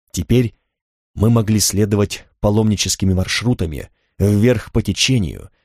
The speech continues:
до самого истока Ганга, что должно было сделать наш путь заметно проще. По крайней мере, так нам представлялось.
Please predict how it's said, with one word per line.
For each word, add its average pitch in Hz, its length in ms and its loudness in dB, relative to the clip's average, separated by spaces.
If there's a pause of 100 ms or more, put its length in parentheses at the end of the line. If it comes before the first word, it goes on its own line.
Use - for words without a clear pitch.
(120)
до 104 220 2
самого 123 600 2
истока 110 440 0
Ганга, 101 540 -2 (420)
что 127 420 0
должно 113 400 2
было 117 200 2
сделать 104 400 0
наш 95 220 -2
путь - 340 -2 (200)
заметно 107 460 0
проще. - 480 -4 (720)
По - 120 0
крайней 123 420 2
мере, 113 200 2
так - 300 -4
нам 104 240 0 (220)
представлялось. 92 960 -2